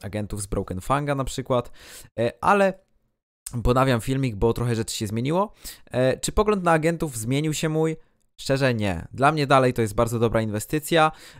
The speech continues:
E, no i przejrzymy sobie, mm, może te ze średniej półki cenowych agentów, e, więc zacznijmy sobie może od jakichś, nie wiem, specjalista od zagrożeń. Tutaj akurat nie ma znaczenia, e, bardziej interesuje nas wykres.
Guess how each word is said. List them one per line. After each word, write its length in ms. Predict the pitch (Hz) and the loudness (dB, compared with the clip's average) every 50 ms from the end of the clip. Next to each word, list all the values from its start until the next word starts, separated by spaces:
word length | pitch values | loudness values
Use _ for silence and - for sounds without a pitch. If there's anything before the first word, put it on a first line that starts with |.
| - | -6
E, 260 | - 120 127 131 131 - | -2 0 2 2 2 0
no 160 | - 175 196 | -2 -4 -4
i 140 | 202 196 190 - _ | -4 -4 -6 -10 _
przejrzymy 440 | - - 170 165 156 170 165 165 156 | -2 0 0 2 2 2 0 0 0
sobie, 380 | - - 147 135 143 139 143 139 | 0 -2 0 2 2 4 4 2
mm, 320 | 117 123 127 127 127 123 - | 0 -2 -6 -8 -8 -6 -6
może 240 | - 127 131 127 127 | -2 -2 -2 -2 -2
te 240 | 113 - 127 120 113 - _ _ _ - | -2 0 2 2 0 -2 _ _ _ -12
ze 160 | 117 110 123 | -8 -6 -6
średniej 420 | - - 151 151 151 131 120 113 | -4 2 2 2 2 2 0 -2
półki 520 | - - 113 110 107 - - 113 113 107 - | -2 -2 -4 -4 -6 -6 -4 -4 -4 -4 -6
cenowych 460 | - - 117 113 110 104 104 107 - - | -6 -6 -2 -2 -2 -2 -4 -8 -8 -8
agentów, 560 | 123 113 107 113 117 120 120 156 170 - - - - - - - _ _ | -8 -6 -4 -4 -4 -4 -4 -6 -6 -8 -12 -16 -16 -20 -20 -20 _ _
e, 220 | - 120 120 120 | -2 0 0 0
więc 280 | 127 135 160 165 156 147 | 0 -2 -2 -2 -2 -2
zacznijmy 380 | 151 147 - - 151 147 143 | -6 -6 -4 -6 -4 -4 -4
sobie 280 | 135 - 143 127 135 135 | -4 -4 -4 -4 -2 -2
może 260 | 131 131 127 120 135 | -2 -4 -2 -2 -2
od 120 | 127 120 120 | -2 -2 -2
jakichś, 420 | 120 120 - - 120 117 - - | -4 -4 -4 -8 -8 -10 -8 -8
nie 120 | 107 104 | -6 -6
wiem, 220 | 95 92 90 90 - - _ _ _ - - - | -4 -4 -6 -8 -12 -18 _ _ _ -20 -20 -20
specjalista 540 | - - - - - 123 120 117 - - | -12 -12 -10 -6 -4 -4 -4 -2 -2 -2
od 100 | 113 110 | -2 -2
zagrożeń. 480 | 101 117 110 120 135 135 127 131 127 127 | -2 -4 -2 -2 -2 -2 -2 -2 -4 -4
Tutaj 240 | - - - 139 131 | -6 -6 -4 -2 -2
akurat 340 | 131 127 - 123 123 - - | -2 -4 -4 -6 -6 -4 -4
nie 60 | 123 | -4
ma 100 | 117 113 | -4 -4
znaczenia, 520 | 107 - 117 - - 175 147 127 127 135 139 - - - - - - | -2 -4 -4 -4 -4 -2 0 0 0 0 -2 -4 -12 -20 -20 -16 -8
e, 260 | - 117 120 117 107 120 | -2 0 0 0 0 0
bardziej 380 | 127 127 147 160 151 - 139 | 2 2 2 2 0 -2 -4
interesuje 440 | 135 127 - 127 123 - - 151 127 | -4 -2 0 0 0 0 -2 -4 -2
nas 180 | 117 113 107 104 | -2 -4 -4 -2
wykres. 420 | 123 135 - - - - - - | -4 -4 -4 -6 -12 -16 -16 -18